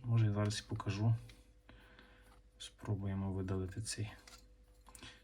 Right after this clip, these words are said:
цю вісь. Ну, це вже, правда, трошки інша механіка. О,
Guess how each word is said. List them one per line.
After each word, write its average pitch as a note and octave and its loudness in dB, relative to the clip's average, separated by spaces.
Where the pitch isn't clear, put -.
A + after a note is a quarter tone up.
цю - -4
вісь. G2+ 2
Ну, A#2 4
це - -16
вже, G#2+ 0
правда, G#2 2
трошки - -4
інша D#3+ 0
механіка. D3 -6
О, A#2 0